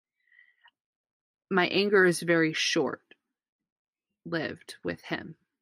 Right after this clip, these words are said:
You know, if there's something that happens, he leaves and, and I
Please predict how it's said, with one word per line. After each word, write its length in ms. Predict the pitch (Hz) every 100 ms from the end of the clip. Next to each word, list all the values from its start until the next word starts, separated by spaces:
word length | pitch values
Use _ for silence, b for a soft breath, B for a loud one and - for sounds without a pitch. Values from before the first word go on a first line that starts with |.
| -
You 160 | 208 175
know, 160 | 156 156
if 120 | 160
there's 220 | 180 185
something 320 | - 196 190 185
that 140 | -
happens, 760 | - 160 165 160 165 170 - - b b b b _
he 240 | 160 185 160
leaves 340 | 170 226 -
and, 360 | 180 165 156 - -
and 160 | 170 156
I 220 | 151